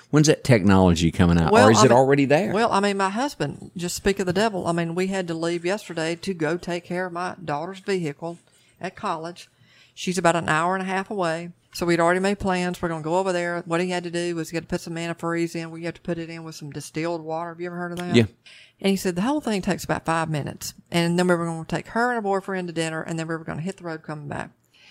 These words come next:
Speaker 2: So he's texting about getting a haircut, and he's talking into his
Speaker 1: Right.
Speaker 2: media center, whatever's on his truck, and it's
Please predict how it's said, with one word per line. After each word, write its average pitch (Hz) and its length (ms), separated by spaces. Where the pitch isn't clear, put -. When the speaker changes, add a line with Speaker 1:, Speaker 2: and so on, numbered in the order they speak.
Speaker 2:
So 190 680
he's 262 440
texting 170 840
about 175 340
getting 202 320
a 165 40
haircut, 202 760
and 190 220
he's 233 300
talking 269 640
into 190 760
his 175 500
Speaker 1:
Right. 175 120
Speaker 2:
media 208 320
center, 175 300
whatever's 185 380
on 170 140
his 160 120
truck, 170 480
and 180 160
it's - 300